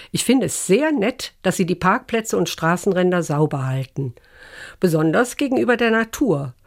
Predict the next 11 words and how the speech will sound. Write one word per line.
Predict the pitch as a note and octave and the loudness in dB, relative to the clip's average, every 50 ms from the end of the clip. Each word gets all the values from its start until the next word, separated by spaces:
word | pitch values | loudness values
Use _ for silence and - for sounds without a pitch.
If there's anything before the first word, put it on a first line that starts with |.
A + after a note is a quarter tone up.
| _ _ - | _ _ -4
Da | A3+ A#3 | -2 2
wächst | D4 C#4+ - - - | 2 2 0 0 -4
ja | F3 D3 C#3 | -2 -2 -2
Gras. | - B3 D4+ E4 A#3 C#3+ D3 - - - _ _ - - - - - - | 0 0 0 0 0 -4 -6 -8 -12 -18 _ _ -20 -20 -20 -20 -10 -4
Und | - D#3+ C#3+ - - | -2 -2 -2 -2 0
Brennnesseln, | G#3 A#3 B3+ B3 A#3+ A#3+ - A#3+ A3+ A3+ A3 G#3+ G#3 D#3+ | 2 2 4 4 2 0 0 0 0 2 0 0 -2 -2
Lupinen, | D#3 C#3+ - - - A3 G#3+ A3 G#3+ G#3 G3 G3 G3 G3 - - | -2 -4 -2 0 0 2 2 2 2 2 2 2 0 -2 -4 -4
Margeriten, | D3+ D#3+ D3 D#3 D3+ E3 A3+ A3+ - - G#3 G#3 G3 G3 G3 - - | -2 -2 0 0 2 0 0 0 0 -2 0 2 2 0 -2 -4 0
Ginster, | - A3 G#3+ A3 G#3+ - - - G3 F#3+ G3+ - | 2 2 2 2 0 -4 -2 -2 -2 -2 0 0
alles | C4+ D#4+ D#4+ D#4 - | 0 0 0 2 0
Mögliche. | E4 D4+ - - C#3+ - - C#3 C#3 | -2 -2 0 -4 -8 -6 -6 -8 -8